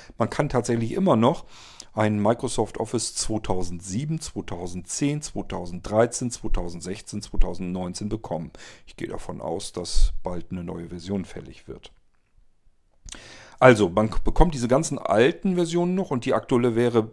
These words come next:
jetzt, wo ich das hier aufnehme, jedenfalls noch immer die Version zweitausendneunzehn. Die gibt es in verschiedenen Editionen, sei es nun, ähm, ähm, Home and Student, ähm, oder aber,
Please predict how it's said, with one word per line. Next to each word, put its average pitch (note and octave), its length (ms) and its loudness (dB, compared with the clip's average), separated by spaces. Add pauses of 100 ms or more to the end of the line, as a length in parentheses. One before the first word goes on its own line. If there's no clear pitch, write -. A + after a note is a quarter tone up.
(160)
jetzt, - 460 0
wo E2+ 100 -10
ich - 60 -16
das - 180 -10
hier - 100 -8
aufnehme, - 420 -2
jedenfalls C3+ 500 -2
noch C3 120 -2
immer C3 300 0 (480)
die A#2 360 -2
Version G#2+ 640 0
zweitausendneunzehn. G2+ 1300 -6
Die C3+ 100 -4
gibt E3 160 -6
es - 100 -4
in C3 80 -4
verschiedenen A#2+ 640 4
Editionen, F3+ 960 4 (420)
sei G2+ 220 4
es - 160 -2
nun, G2+ 480 0
ähm, F2+ 600 -4 (200)
ähm, F2 600 -12 (260)
Home G#2 320 2
and G2 120 -6
Student, D3+ 920 -2
ähm, A2+ 720 -2
oder F#2 540 -8
aber, F2+ 760 -8